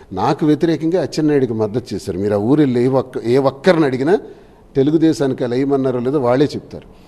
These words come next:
వాళ్ళు రాఘవరావు, రాఘవరావు కూతురు టీడీపీ, అది మొన్న ఇక యాక్సెప్ట్ చేశారు కూడా,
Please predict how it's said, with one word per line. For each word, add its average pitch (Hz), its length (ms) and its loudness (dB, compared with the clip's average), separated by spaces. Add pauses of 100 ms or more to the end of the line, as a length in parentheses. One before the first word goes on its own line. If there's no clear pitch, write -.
(280)
వాళ్ళు 123 260 0
రాఘవరావు, 127 680 -2 (160)
రాఘవరావు 117 360 -2
కూతురు 139 320 -8
టీడీపీ, 135 400 -2
అది 143 120 2
మొన్న 196 200 6
ఇక 175 140 4
యాక్సెప్ట్ 160 400 0
చేశారు 151 240 2
కూడా, 113 220 -6